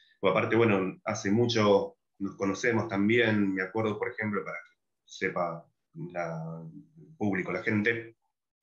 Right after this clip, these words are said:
por ejemplo, tenías una obra electroacústica que se llamaba Modem Line In, o algo así, eh, que era como básicamente un ruido terrible hecho con el plug, ¿no? de un, de un,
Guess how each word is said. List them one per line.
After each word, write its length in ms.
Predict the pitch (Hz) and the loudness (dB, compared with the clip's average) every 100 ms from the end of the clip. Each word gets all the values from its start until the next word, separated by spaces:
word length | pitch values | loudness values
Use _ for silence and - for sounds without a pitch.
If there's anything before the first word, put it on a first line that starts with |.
| _ | _
por 140 | 110 95 | -4 0
ejemplo, 340 | 110 107 104 | 2 2 2
tenías 280 | 107 117 113 | 2 0 0
una 160 | 110 | 0
obra 140 | 113 113 | 2 2
electroacústica 920 | 107 101 98 123 113 110 - 101 - _ _ _ _ _ _ _ | 0 0 -2 -2 -6 -8 -4 -4 -6 _ _ _ _ _ _ _
que 120 | - 117 | -10 -8
se 120 | 92 | -4
llamaba 440 | 98 104 104 104 | 0 2 4 4
Modem 480 | 104 110 104 104 101 | 4 4 4 2 2
Line 400 | 101 104 101 107 | 2 0 2 0
In, 380 | 104 98 98 101 _ _ _ _ _ | 0 -2 -4 -8 _ _ _ _ _
o 140 | - 92 | -6 -4
algo 160 | 95 | -4
así, 420 | 92 101 104 101 _ _ - - - - _ | -4 -4 -4 -8 _ _ -20 -20 -20 -20 _
eh, 520 | 92 87 85 85 80 - - _ _ _ | -6 -6 -6 -8 -10 -12 -16 _ _ _
que 100 | 120 | -2
era 140 | 113 | -2
como 800 | 110 104 101 101 98 98 92 87 | 0 2 4 4 2 0 -6 -8
básicamente 720 | - - 113 117 123 123 117 | -8 -8 -2 0 2 0 2
un 220 | 110 107 104 | 2 2 0
ruido 500 | 120 135 143 123 107 | -4 0 2 4 2
terrible 760 | 104 113 143 160 147 117 113 | 0 0 0 2 2 2 2
hecho 240 | 117 120 113 | 2 -2 -4
con 140 | 101 | -4
el 220 | 104 104 | -4 -4
plug, 540 | - 123 131 131 131 120 | 0 0 0 -2 -8 -8
¿no? 240 | 107 123 | -2 0
de 120 | 104 | -2
un, 240 | 101 101 95 | -6 -10 -12
de 140 | 101 | -16
un, 240 | 104 104 | -16 -18